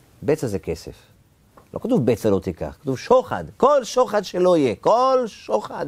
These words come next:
בעולם, אסור לקחת. אומרת הגמרא, "איך ידע מי שוחד דברים?" תן לי דוגמה של דבר שהוא לא כסף וזה שוחד.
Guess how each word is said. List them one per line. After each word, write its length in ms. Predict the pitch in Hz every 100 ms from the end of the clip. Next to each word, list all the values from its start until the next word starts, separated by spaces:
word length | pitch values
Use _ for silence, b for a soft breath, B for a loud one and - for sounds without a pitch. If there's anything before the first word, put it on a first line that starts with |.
| 135
בעולם, 520 | 135 147 202 175 117 - b b b b _ _ _ _ _ -
אסור 360 | - - 165
לקחת. 580 | 160 - 95 - - _ _ _ B B B B B B
אומרת 300 | 90 156 233
הגמרא, 380 | 226 190 190 196
"איך 340 | 170 202 -
ידע 220 | 165 139 151
מי 120 | 143
שוחד 380 | - 120 - 101
דברים?" 260 | 90 82
תן 160 | 82 185
לי 80 | 180
דוגמה 400 | 127 107 131 131
של 180 | 107
דבר 220 | 95 107 120
שהוא 200 | 110 104
לא 120 | 98
כסף 280 | - 165 165
וזה 240 | 104 92 87
שוחד. 380 | - 69 -